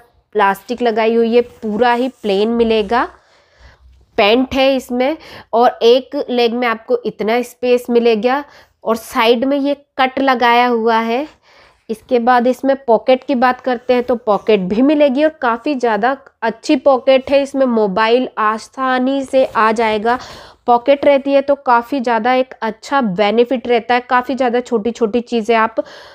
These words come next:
रख सकते हैं, की, मनी वगैरह भी। नहीं, एक ही साइड में है पॉकेट इसमें, राइट साइड की तरफ। इसके बाद इसके दुपट्टे की बात करते हैं। प्लेन सा दुपट्टा है शिफॉन का,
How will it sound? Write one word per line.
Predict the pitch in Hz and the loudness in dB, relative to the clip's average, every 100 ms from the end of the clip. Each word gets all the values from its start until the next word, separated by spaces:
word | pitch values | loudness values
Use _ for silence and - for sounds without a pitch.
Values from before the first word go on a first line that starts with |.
| - - | -20 -2
रख | 220 247 | 2 2
सकते | - 262 - - 226 | 0 -6 -4 0 4
हैं, | 254 240 | 4 2
की, | - 262 254 262 254 | 0 2 4 4 2
मनी | 240 233 233 | 0 0 0
वगैरह | 240 214 202 208 214 | 0 0 0 0 0
भी। | 202 277 392 - _ _ - | -2 0 -2 -4 _ _ -10
नहीं, | 226 208 - - | -4 -4 -4 -4
एक | 220 269 | -2 -2
ही | |
साइड | 247 226 190 | 0 0 2
में | 202 202 | 0 -2
है | 196 | -4
पॉकेट | - 180 208 196 | -2 -2 -2 -2
इसमें, | 196 220 277 | -2 -2 0
राइट | 247 208 - | 2 0 0
साइड | 226 196 185 | -2 -2 -2
की | 208 | -6
तरफ। | 196 196 247 359 - - _ 220 | -2 0 0 -2 -8 -20 _ -10
इसके | - 247 | -4 -2
बाद | 220 226 233 | 2 2 2
इसके | 247 - 269 | -2 -2 -4
दुपट्टे | 233 185 196 214 208 254 | -2 -4 -4 -4 -2 -2
की | 240 262 | 0 0
बात | 240 240 | 0 0
करते | - 233 220 - 233 | -2 -4 -4 -4 -4
हैं। | 247 277 277 | 0 -2 -4
प्लेन | 226 214 233 | 0 2 2
सा | 247 254 | 2 -2
दुपट्टा | 202 185 202 196 - 226 | -2 -2 -4 -4 -4 -2
है | 240 254 | 0 -2
शिफॉन | - 226 214 214 208 214 | -2 -4 0 2 2 0
का, | 226 240 | 0 -2